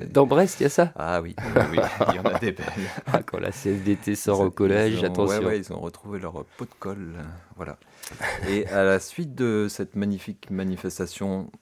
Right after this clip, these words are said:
Speaker 2: où la, la fin est, est, euh, est indéterminée, en tout cas à la suite de la manif, il y aura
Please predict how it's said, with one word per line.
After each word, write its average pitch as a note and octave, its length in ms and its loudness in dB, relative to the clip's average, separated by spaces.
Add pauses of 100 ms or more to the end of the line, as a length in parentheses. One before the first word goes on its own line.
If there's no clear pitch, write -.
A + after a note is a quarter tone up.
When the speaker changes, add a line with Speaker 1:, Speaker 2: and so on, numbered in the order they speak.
Speaker 2:
où C#2 300 -14 (100)
la, D#2 840 -2
la D2+ 200 -6
fin G2 300 -4
est, D#2+ 180 -8 (200)
est, D#2+ 240 -6
euh, D2+ 540 -8 (100)
est D#2+ 100 -6 (100)
indéterminée, F#2 880 -2
en F#2 140 -8
tout - 140 -12
cas F#2+ 220 0
à E2 100 -2
la F2 140 0
suite F2+ 220 -10
de F2+ 100 -6
la E2 100 -4
manif, F2+ 440 -4
il - 40 -10
y - 20 -2
aura E2+ 280 0